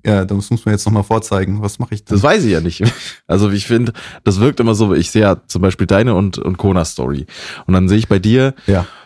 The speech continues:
Speaker 2: hm, bin nicht so zufrieden, hätte besser laufen können. So grob runtergebrochen.
Speaker 1: Ja.
Speaker 2: Und bei Kona sehe ich,
Speaker 1: Ja.
Speaker 2: hm,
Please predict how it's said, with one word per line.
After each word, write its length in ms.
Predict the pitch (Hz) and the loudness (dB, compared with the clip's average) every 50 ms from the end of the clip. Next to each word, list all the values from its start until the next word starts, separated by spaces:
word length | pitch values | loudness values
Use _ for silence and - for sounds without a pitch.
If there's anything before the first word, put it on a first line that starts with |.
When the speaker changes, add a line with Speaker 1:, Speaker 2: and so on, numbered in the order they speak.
| _ _ _ _ _ _ _ _ - | _ _ _ _ _ _ _ _ -2
Speaker 2:
hm, 420 | 87 92 110 120 127 131 113 82 | 2 2 4 4 4 2 2 2
bin 100 | 95 101 | 2 2
nicht 100 | 110 107 | 2 2
so 80 | - 113 | 2 0
zufrieden, 380 | 92 - 92 - - 110 104 101 | -2 -2 -4 0 0 2 2 2
hätte 140 | 92 90 | 2 2
besser 220 | - 95 87 90 85 | 2 2 2 2 2
laufen 280 | 80 78 78 - 82 | 0 0 -2 -4 -4
können. 220 | - - 76 73 73 | -4 -4 -2 0 0
So 220 | 82 80 78 - - - - - _ _ _ _ _ _ | 2 2 2 0 -2 -8 -20 -20 _ _ _ _ _ _
grob 320 | - - - 90 - - - | -4 -2 0 0 0 0 -2
runtergebrochen. 560 | 87 85 85 78 78 - - 98 92 80 78 | 0 0 0 0 0 2 2 0 0 0 -4
Speaker 1:
Ja. 180 | - - - - - | -10 -16 -12 -6 -2
Speaker 2:
Und 100 | 87 80 | 0 2
bei 80 | 87 85 | 2 2
Kona 320 | - 107 117 123 110 104 | 2 2 2 2 2 2
sehe 140 | 101 101 101 | 2 4 4
ich, 60 | 101 | 4
Speaker 1:
Ja. 160 | 98 98 - - - - - | 4 2 0 -2 -6 -6 -2
Speaker 2:
hm, 300 | 104 107 110 110 113 | 0 2 2 2 0